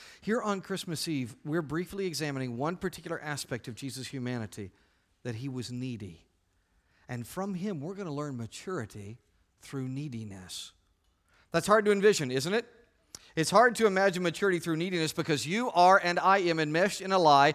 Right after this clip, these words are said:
This lie is all around us. It is within us. I put it there in your, uh, in your notes. You got a worship guide when you came in. Open it up. You look on the left-hand side. You'll see these few notes. And the first thing is,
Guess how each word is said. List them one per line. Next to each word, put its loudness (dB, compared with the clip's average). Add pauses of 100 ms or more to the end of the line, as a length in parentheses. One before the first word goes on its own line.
(160)
This 0
lie 8
is 2
all 4
around 2
us. -2
It -4
is 0
within 0
us. 2
I 2
put 4
it 0
there 2
in -4
your, 4
uh, 6 (240)
in -2
your 2
notes. 4
You -6
got 8
a 6
worship 2
guide 2
when -2
you -6
came -4
in. 0
Open -2
it 2
up. 2
You -4
look -2
on -2
the -4
left-hand -2
side. 2 (240)
You'll -2
see -2
these -4
few -6
notes. 2
And -8
the -4
first 0
thing 0
is, 0